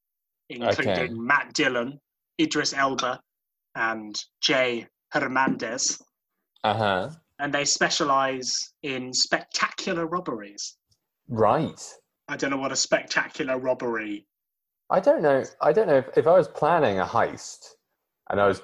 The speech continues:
Speaker 2: <laughs> putting a crew together and I had, like, was given a card and said, "These guys do spectacular robberies." I don't think I'd, I don't think I'd want to hire them 'cause I'd be like, "Well, surely,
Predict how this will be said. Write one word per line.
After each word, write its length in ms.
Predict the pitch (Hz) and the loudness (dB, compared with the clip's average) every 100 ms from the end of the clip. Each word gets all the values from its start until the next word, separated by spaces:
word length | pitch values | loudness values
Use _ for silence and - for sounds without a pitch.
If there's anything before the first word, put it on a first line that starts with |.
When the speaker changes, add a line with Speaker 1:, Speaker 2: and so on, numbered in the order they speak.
| _ | _
Speaker 2:
<laughs> 140 | _ | _
putting 340 | - 117 - 101 | -8 -6 -4 -6
a 40 | |
crew 300 | - - 104 | -6 -8 -6
together 640 | 104 98 85 76 82 92 - | -4 -2 0 0 -4 -8 -4
and 100 | 95 | 0
I 200 | 95 95 - | 4 2 4
had, 220 | 107 98 | 0 2
like, 160 | 95 110 | 2 2
was 200 | 98 - | -6 0
given 260 | 107 98 | 2 2
a 60 | 92 | 2
card 400 | - 113 95 87 | 2 2 4 2
and 120 | 90 | 0
said, 200 | - 92 | 0 0
"These 260 | 92 127 104 | 2 2 2
guys 440 | 101 85 85 87 | 2 4 2 -2
do 480 | - 101 90 85 82 _ _ _ | -4 -2 0 0 -4 _ _ _
spectacular 1120 | - - 107 120 - - 135 113 - 107 95 92 | -20 0 0 0 -10 -4 -4 -4 -2 2 4 4
robberies." 760 | 98 95 85 85 82 107 - _ _ _ - | 4 2 -2 -6 -8 -12 -16 _ _ _ 0
I 80 | 143 | 4
don't 240 | 247 226 | 4 4
think 180 | 131 117 | 2 4
I'd, 200 | 117 156 139 | 2 2 2
I 80 | |
don't 180 | 156 208 | 4 4
think 120 | 117 107 | 4 2
I'd 160 | 110 | 4
want 260 | 101 131 - _ _ _ 143 | 2 2 -4 _ _ _ 2
to 120 | 139 | 4
hire 360 | 156 190 202 | 4 4 4
them 240 | 120 85 82 | 2 -2 -2
'cause 120 | 104 | 0
I'd 120 | 113 | 2
be 40 | 135 | 6
like, 200 | 135 - _ | 4 4 _
"Well, 200 | 127 143 | -2 -2
surely, 640 | - 180 160 123 113 117 | -2 0 4 2 2 -4